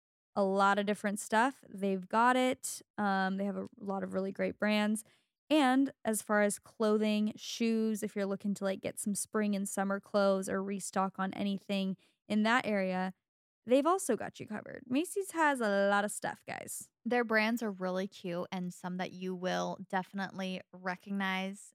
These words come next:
Speaker 2: and ones that you, you love forever, like Steve Madden, Free People, Sam Edelman. I just got the cutest ballet flats, you guys. Okay, I know we were saying we like the platform shoes and the skinny shoes are coming back indeed. And I got the cutest little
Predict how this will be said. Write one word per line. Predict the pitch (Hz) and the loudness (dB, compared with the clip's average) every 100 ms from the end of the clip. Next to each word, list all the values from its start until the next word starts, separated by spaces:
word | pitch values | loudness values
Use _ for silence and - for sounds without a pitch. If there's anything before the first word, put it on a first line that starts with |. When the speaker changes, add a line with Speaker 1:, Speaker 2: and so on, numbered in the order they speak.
| - | -14
Speaker 2:
and | 302 | -8
ones | 311 294 | -8 -10
that | 285 | -14
you, | 269 269 - | -14 -14 -16
you | 240 254 254 | -20 _ _
love | 254 247 - | -8 -8 -10
forever, | - 233 220 - | -8 -8 -8 -8
like | - - | -8 -10
Steve | - - 226 | -10 -6 -4
Madden, | 208 202 202 196 196 190 190 | 0 2 2 2 0 -2 -4
Free | 196 - 233 226 | -8 -6 -4 -4
People, | - 220 202 208 208 202 202 202 202 _ _ _ | -4 -6 -4 -2 0 2 2 0 -4 _ _ _
Sam | - 208 196 - | -8 -4 -4 -4
Edelman. | 208 226 226 226 220 | -2 0 0 0 -2
I | 196 | -4
just | 214 - | -6 -8
got | 294 | -8
the | 359 | -8
cutest | - - 185 202 - - _ 180 | -10 -10 -8 -8 -10 -18 _ _
ballet | 170 170 165 | -6 -4 -6
flats, | 165 - 185 202 - - | -6 -4 -4 -4 -8 -16
you | 214 | -8
guys. | 202 196 208 - - | -6 -4 -6 -12 -18
Okay, | 196 185 | -10 -8
I | 185 | -6
know | 180 170 175 202 _ _ _ _ _ | -6 -6 -8 -12 _ _ _ _ _
we | 180 | -14
were | 175 | -12
saying | 180 - - | -12 -10 -10
we | 196 | -10
like | 180 196 | -10 -10
the | 254 | -12
platform | 247 240 - 220 | -8 -6 -6 -8
shoes | 208 214 208 _ _ - | -8 -8 -10 _ _ -8
and | 196 | -8
the | |
skinny | 190 - 196 | -6 -8 -8
shoes | 190 214 - | -6 -6 -2
are | 196 | -2
coming | 208 220 220 | -2 -4 -2
back | 202 175 170 | 2 0 0
indeed. | - 190 185 170 | -6 -6 -6 -6
And | 175 | -6
I | 175 | -8
got | 185 | -10
the | 185 | -12
cutest | - 185 185 - | -16 -10 -10 -8
little | 190 180 175 | -6 -4 -4